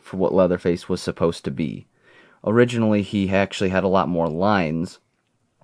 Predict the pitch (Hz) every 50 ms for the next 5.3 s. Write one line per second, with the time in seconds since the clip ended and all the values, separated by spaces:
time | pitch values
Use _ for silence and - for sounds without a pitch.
0 | _ - - 92 98 101 101 98 92 90 - 98 82 - - - - 98 87 87
1 | 87 85 98 92 87 80 78 78 - - 92 98 98 101 104 104 101 95 87 -
2 | 104 98 98 95 95 95 90 92 104 92 87 87 95 95 92 90 82 101 98 104
3 | 95 95 - - 92 90 82 90 90 98 104 104 101 - - 107 98 90 92 92
4 | 90 - 87 - - 92 90 90 90 90 90 92 85 - - 95 80 76 73 73
5 | 71 62 - - - 104